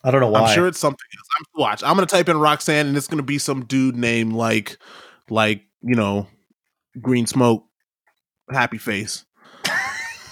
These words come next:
Speaker 2: Um, no, some dude named Arizona Zervis. I don't know who Arizona Zervis is, but he's got a hundred nineteen million views on this Roxanne song.
Speaker 1: Oh, so there's a new Roxanne. Is it, uh,
Speaker 2: New
Speaker 1: does it
Speaker 2: Roxanne.
Speaker 1: samp-, does it sample the, uh,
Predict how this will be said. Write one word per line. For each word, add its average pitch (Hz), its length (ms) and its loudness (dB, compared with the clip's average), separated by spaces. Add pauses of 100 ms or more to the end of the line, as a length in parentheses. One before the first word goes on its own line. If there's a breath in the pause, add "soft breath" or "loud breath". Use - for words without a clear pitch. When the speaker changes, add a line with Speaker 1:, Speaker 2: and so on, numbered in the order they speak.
(240)
Speaker 2:
Um, 117 540 0
no, 175 200 4
some 160 160 -6
dude 170 200 4
named 160 280 2
Arizona 165 480 2
Zervis. 131 680 0
I - 680 -20
don't 120 60 -8
know 131 80 0
who 139 140 -2
Arizona 143 400 2
Zervis 147 400 2
is, 226 380 2
but 131 420 2 (120)
he's 135 280 -2
got 139 140 2
a 139 40 0
hundred 151 260 2
nineteen 151 280 0
million 156 260 0
views 160 320 2
on 165 140 0
this 165 260 -4
Roxanne 139 480 -2
song. 95 300 -14 (420)
Speaker 1:
Oh, 139 120 2
so 117 100 -2
there's 113 120 0
a 120 40 2
new 120 100 2
Roxanne. 104 460 0 (160)
Is 123 160 0
it, 120 160 6
uh, 113 160 6
Speaker 2:
New 208 100 4
Speaker 1:
does 165 260 2
it 135 40 -2
Speaker 2:
Roxanne. 113 120 -4
Speaker 1:
samp-, 180 320 0 (160)
does 113 160 0
it 95 120 -10
sample 220 640 -2 (1000)
the, 180 300 2
uh, 190 360 0